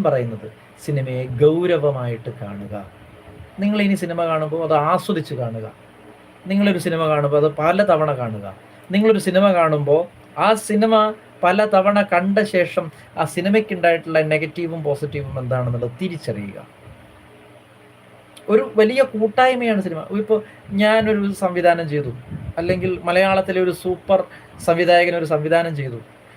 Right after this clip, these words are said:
ആ സിനിമ അയാളുടേതാണ്, അയാളുടെ സൃഷ്ടിയാണെന്നൊക്കെ അയാൾക്ക് ഒറ്റയ്ക്ക് അവകാശപ്പെടാൻ സാധിക്കില്ല.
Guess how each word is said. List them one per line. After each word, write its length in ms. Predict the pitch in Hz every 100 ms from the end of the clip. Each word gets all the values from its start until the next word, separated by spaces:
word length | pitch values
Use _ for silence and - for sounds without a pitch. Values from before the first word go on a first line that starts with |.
| - 147
ആ 120 | 180
സിനിമ 300 | 220 226 226 247
അയാളുടേതാണ്, 840 | 208 196 214 233 247 240 233 233
അയാളുടെ 540 | 233 220 208 214 220 220 226 196
സൃഷ്ടിയാണെന്നൊക്കെ 1000 | 185 202 - 226 220 208 208 208 208 202
അയാൾക്ക് 340 | 208 196 202 190
ഒറ്റയ്ക്ക് 380 | 175 214 214 214 214
അവകാശപ്പെടാൻ 640 | 180 180 208 208 208 208 208
സാധിക്കില്ല. 440 | 202 190 196 180